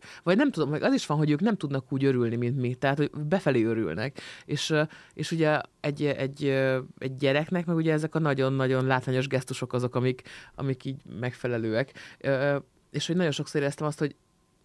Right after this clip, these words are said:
hogy, hogy, hogy nem tudom őket így le-, letapogatni ezzel kapcsolatban, de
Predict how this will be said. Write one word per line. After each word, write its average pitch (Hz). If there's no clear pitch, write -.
hogy, 151
hogy, 151
hogy 160
nem 170
tudom 131
őket 123
így 123
le-, 123
letapogatni 123
ezzel 123
kapcsolatban, 180
de 180